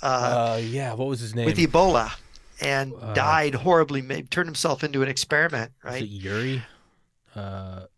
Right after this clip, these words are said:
Speaker 1: Yeah, I don't remember the name,
Speaker 2: and then they,
Speaker 1: but
Speaker 2: they took the strain that killed him, and they then, uh, they then amplified and grew that because the one that
Speaker 1: Right.
Speaker 2: killed the guy was more lethal than the, the,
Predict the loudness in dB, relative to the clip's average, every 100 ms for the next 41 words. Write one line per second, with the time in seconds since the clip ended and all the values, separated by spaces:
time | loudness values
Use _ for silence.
0 | _ -2 2 2 2 -2 -4 -2 -2 -2
1 | -2 -2 -2 -2 0 0 0 0 2 4
2 | 2 0 -6 -8 -6 -4 -2 -4 -6 -4
3 | -2 -2 -4 -6 -6 -8 -8 -12 _ _
4 | -6 -6 -6 -6 -6 -6 -8 -8 -8 -10
5 | -12 -16 _ _ _ _ _ -20 -10 -8
6 | -6 -6 -8 -10 -14 -20 -20 -20 -20 -20
7 | -20 _ _ _ -8 -6 -6 -4 -4 -2
8 | -4 -6 -4 -2 -2 -4 -12 -12 -10 -8
9 | -2 0 -2 -4 -6 -6 -6 -8 -10 -10
10 | -12 -14 -20 _ _ -12 -10 -4 -4 -2
11 | -4 -6 -8 -6 -8 -8 -10 -12 -18 _
12 | -2 -2